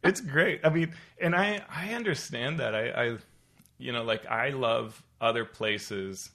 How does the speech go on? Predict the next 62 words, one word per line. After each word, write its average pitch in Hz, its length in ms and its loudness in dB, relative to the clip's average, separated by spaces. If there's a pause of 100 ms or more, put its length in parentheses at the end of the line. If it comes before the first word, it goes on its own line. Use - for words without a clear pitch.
(140)
in 110 80 -4
the 107 60 -4
Forgotten 101 320 -2
Realms 92 220 -4
too, 160 180 0
and 165 80 -2
especially 135 320 -4
four 131 340 0
E, 131 160 0
like, 98 240 0
was 98 140 -4
very, 113 260 4
like, 92 260 2
all 104 220 4
over 98 160 0
the 82 80 -4
map, 87 360 -4
right? - 120 -4
And, 95 140 -6
and, 90 240 -8
and 90 120 -6
there 90 60 -4
were 90 140 0
regions 98 440 -4
all 95 160 0
over 92 140 -2
the 90 60 -14
place 92 240 -4
with 92 80 -8
organized 87 440 -4
play. 92 340 0 (520)
But, 117 260 4
um, 101 440 4 (720)
but 127 100 8
I 127 80 10
also 170 300 6
think - 240 0
that 117 140 0
this 110 180 0
Sword 107 260 0
Coast 98 300 -4 (240)
focus 95 480 0
is 104 240 -2
very 92 260 -2
smart, 110 640 2
and, 92 200 -4
and 90 680 -8
it's - 180 -8
easy 113 400 -2
to 101 140 -2
forget 95 520 -2
how 104 220 -4
many 101 260 -4
new 95 300 -2
and 95 140 -6
casual 90 340 -4
players 117 400 -2
we 95 120 -6
have 85 340 -6
who, 98 80 -6
when 92 240 -4
you 90 160 -8